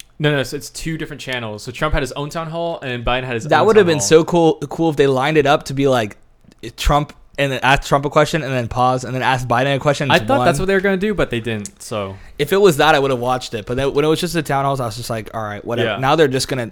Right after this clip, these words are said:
Speaker 2: now there's no, like, push and pull. You know what I mean? Now it's just, it's more boring.
Speaker 1: Yeah. Well,
Speaker 2: So
Speaker 1: the last debate, we have that going for us. So
Speaker 2: Yeah. If, yeah.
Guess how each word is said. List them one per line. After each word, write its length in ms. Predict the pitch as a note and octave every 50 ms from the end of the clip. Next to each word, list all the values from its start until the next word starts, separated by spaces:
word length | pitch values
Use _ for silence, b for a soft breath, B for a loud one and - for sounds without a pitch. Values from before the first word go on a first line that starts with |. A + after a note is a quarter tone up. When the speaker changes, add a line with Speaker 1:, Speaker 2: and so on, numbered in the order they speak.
| - _
Speaker 2:
now 220 | - C3 C3 C#3
there's 200 | D3 C3+ A#2+ G2+
no, 360 | A#2+ B2 B2 B2 B2+ A#2+ A#2 A#2+
like, 400 | A2+ A2 G#2+ G2+ G2 G2 - _ _ _ _ -
push 240 | - - D3 B2+ -
and 120 | C3 A#2 G#2+
pull. 320 | - B2+ B2+ A#2+ A2+ A2
You 120 | G#2+ A2
know 80 | A2+ A2+
what 80 | A2 A2
I 40 |
mean? 160 | A2+ A2+ A2+ A2+
Now 140 | A2+ A#2+
it's 160 | A#2+ A2+ - -
just, 380 | A2+ G#2+ G2+ - - - - _ _ b b b b b b b b b b b b b b b b b
it's 160 | - A#2 - -
more 180 | B2+ B2+ A#2+
boring. 600 | A2 G#2+ A2+ A2 G#2+ G#2+ G#2 G2+ G2+ G2+ G2+ G#2+ - _ _ _ _ _ -
Speaker 1:
Yeah. 340 | B2+ B2 A2+ G#2+ G2+ G2 G2+ - - - - -
Well, 220 | D3 D3+ D3+ D3+
Speaker 2:
So 40 | C#3 C#3+
Speaker 1:
the 100 | C#3 C3+
last 260 | C#3+ C#3+ D3 - -
debate, 340 | C3+ A#2+ A#2 G#2 G2 - - _ _ _ _ _ -
we 100 | A#2+ A2+
have 160 | B2 A2+ G2+
that 200 | A2 F#2+ F2+ F2+ - - - - -
going 200 | A2+ G2+ G2 F#2
for 160 | - G#2+ G2+
us. 100 | G#2+ -
So 180 | - - - -
Speaker 2:
Yeah. 260 | C3+ A#2+ F#2+ F#2+ - - _ _ _ _ _
If, 300 | B2+ C3 A#2+ - - - -
yeah. 200 | A2 A#2 -